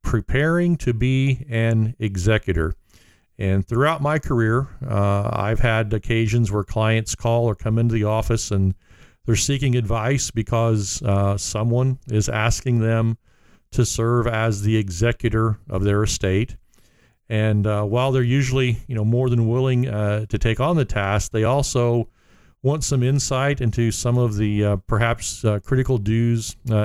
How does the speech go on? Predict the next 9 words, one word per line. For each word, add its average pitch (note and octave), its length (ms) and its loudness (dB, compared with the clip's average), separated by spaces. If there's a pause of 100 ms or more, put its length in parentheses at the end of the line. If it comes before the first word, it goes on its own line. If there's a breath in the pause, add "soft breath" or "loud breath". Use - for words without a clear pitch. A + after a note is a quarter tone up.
and G#2 220 0
don'ts A2+ 480 0
in, A#2 240 0
involved A2 640 0
in, G#2 420 0 (120)
in A#2+ 180 2
that, F#2+ 220 0 (120)
uh, F#2 100 2
process. F#2+ 680 0